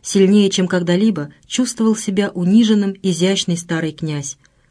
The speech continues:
Он-то побеспокоился приехать сюда,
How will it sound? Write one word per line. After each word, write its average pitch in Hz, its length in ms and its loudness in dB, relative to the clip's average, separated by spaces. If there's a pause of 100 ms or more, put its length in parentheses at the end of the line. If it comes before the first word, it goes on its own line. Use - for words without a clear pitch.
(200)
Он-то 226 460 0
побеспокоился 233 840 0
приехать 190 500 0
сюда, 147 380 -8